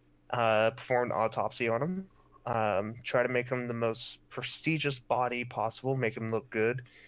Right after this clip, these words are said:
go bury them, and then, uh, depending on how good the body is, you'll be rated on that grave site or on that grave spot. And, uh, what you wanna do is to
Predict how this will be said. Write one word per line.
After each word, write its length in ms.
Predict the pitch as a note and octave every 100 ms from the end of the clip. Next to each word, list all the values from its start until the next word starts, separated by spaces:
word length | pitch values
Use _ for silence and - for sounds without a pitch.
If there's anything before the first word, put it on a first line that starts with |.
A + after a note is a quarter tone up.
| - -
go 140 | A2
bury 400 | - A#2+ C3+ D3+
them, 400 | E3 F#3 F#3+ F3+ -
and 260 | B2 A#2+ A#2+
then, 480 | A#2+ A#2+ A#2 A#2 -
uh, 440 | A2 F#2 C2+ C#2+ C#3 -
depending 300 | B2+ B2 A#2+
on 240 | A2 G#2+ G#2
how 260 | A#2+ A2+ A#2
good 200 | B2 A#2+
the 60 | A2+
body 340 | G#2 A2+ A#2+
is, 280 | D3 E3+ -
you'll 100 | B2
be 180 | B2 B2
rated 540 | A#2 B2+ C3+ A#2 A#2+ A#2+ A#2+
on 380 | A#2 A#2 A#2 A#2
that 260 | A2+ -
grave 260 | - C3 B2
site 640 | - - G#2+ F#2+ F#2+ D2 - -
or 220 | A2+ G#2+
on 80 | A2
that 180 | G2+ -
grave 200 | G#2 -
spot. 360 | - F#2+ D2+ _ _ _ _ _ _ -
And, 460 | A2 A2 A2+ A#2 A#2+
uh, 420 | A#2 A2+ A2+ A2 A#2+ -
what 180 | A#2 B2
you 80 | B2+
wanna 140 | A#2+
do 260 | A#2+ C3+ D#3
is 380 | G#2+ G#2+ - -
to 380 | B2 G#2+ G2+